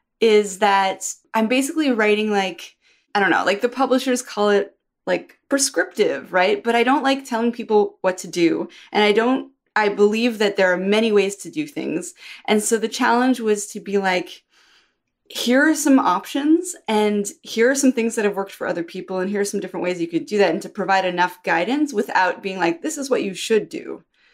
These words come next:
So I tried to just, like, provide lots of different ways to do it and some clear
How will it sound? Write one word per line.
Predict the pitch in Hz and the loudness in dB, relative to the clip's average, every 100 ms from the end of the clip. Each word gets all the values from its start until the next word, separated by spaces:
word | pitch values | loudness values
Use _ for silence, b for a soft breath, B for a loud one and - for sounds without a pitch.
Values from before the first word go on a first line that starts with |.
| _ _ _ | _ _ _
So | - 185 | 0 2
I | 196 | 2
tried | 202 233 247 | 0 0 0
to | 247 | -2
just, | 165 202 | -6 -4
like, | 196 - | -2 -2
provide | 240 196 190 190 180 | -2 0 2 0 -2
lots | 175 - | -4 -4
of | 170 156 - _ | -6 -6 -14 _
different | 170 170 170 156 - - | -8 -2 0 0 -4 -14
ways | 170 165 190 254 269 | -4 -2 0 -4 -6
to | - | -4
do | 302 311 | -2 0
it | 170 - | -2 -4
and | - 208 202 | -4 -2 -2
some | 202 - 190 170 | -4 -8 -6 -8
clear | 170 - 240 233 226 208 202 | -12 -4 2 4 4 2 0